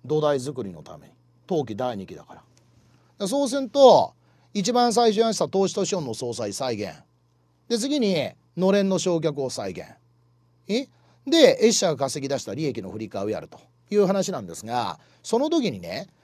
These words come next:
じゃあ皆さん、バツ一年三月末、すなわち前期の段階で子会社エス社はいくら利益を生んだんですか？どっか載ってました？これ載ってないんですよ。載ってんのは、資料の一番。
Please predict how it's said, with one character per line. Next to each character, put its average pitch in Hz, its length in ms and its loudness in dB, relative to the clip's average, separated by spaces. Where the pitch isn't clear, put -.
じ 190 80 -2
ゃ - 20 2
あ - 20 2
皆 196 180 4
さ 110 300 -2
ん、 - 40 -2
バ 294 140 8
ツ 311 140 0
一 240 180 -2
年 196 220 0
三 202 240 0
月 196 200 2
末、 180 120 0
す - 160 -4
な 233 80 4
わ 202 60 8
ち 131 140 -4
前 285 200 2
期 - 80 -2
の 170 100 2
段 139 220 2
階 117 100 2
で 113 80 0
子 175 160 -2
会 254 180 4
社 269 140 2
エ 254 80 2
ス - 40 -2
社 151 100 0
は 123 80 0
い 240 100 -2
く 311 80 -2
ら 208 120 8
利 185 100 4
益 143 160 2
を 127 40 2
生 123 60 -4
ん 127 40 -6
だ 127 100 0
ん 113 40 -6
で 98 100 -6
す - 60 -12
か？ - 180 -4
ど 269 140 2
っ - 20 -8
か 143 120 0
載 117 100 -2
っ - 20 -14
て 214 120 2
ま 226 100 2
し - 80 -8
た？ 73 220 -10
こ 139 120 -6
れ 143 40 0
載 165 80 2
っ 165 40 -6
て 330 100 0
な 339 80 4
い 262 60 4
ん - 20 4
で 135 60 0
す 117 80 -4
よ。 76 260 -4
載 202 180 6
っ - 40 6
て 339 260 -4
ん 294 80 -2
の 147 100 0
は、 143 380 2
資 - 240 0
料 269 300 6
の 113 100 -4
一 202 220 -2
番。 131 280 2